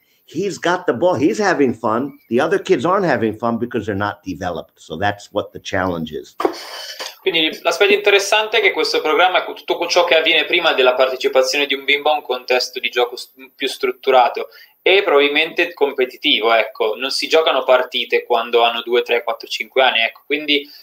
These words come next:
Speaker 2: eh, tutto quello che avviene pre-, in precedenza in qualche modo prepara ad avere una migliore esperienza quando poi entreranno in un contesto organizzato nella quale la competizione, il gioco, il divertimento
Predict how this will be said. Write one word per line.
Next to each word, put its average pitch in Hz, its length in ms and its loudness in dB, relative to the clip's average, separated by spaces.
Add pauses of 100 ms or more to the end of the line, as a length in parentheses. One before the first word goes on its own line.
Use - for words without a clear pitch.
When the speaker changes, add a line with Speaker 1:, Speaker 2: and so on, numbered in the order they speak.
(140)
Speaker 2:
eh, 156 100 -4
tutto - 200 -2
quello 185 200 6
che 180 80 2
avviene 165 400 0 (480)
pre-, 160 160 2
in 160 240 -4
precedenza 170 560 0
in 185 100 0
qualche 180 260 2
modo 190 220 2
prepara 175 400 4
ad 190 80 2
avere 151 220 2
una 156 100 2
migliore 147 280 2
esperienza 143 640 2
quando 143 260 -2
poi 147 160 4
entreranno 147 360 2
in 143 60 -4
un 135 80 -8
contesto 131 440 -6
organizzato 143 420 0
nella 120 220 -8
quale 117 180 2
la 120 80 0
competizione, 127 760 -4
il 120 80 -4
gioco, 139 240 4
il 131 60 -2
divertimento 131 840 0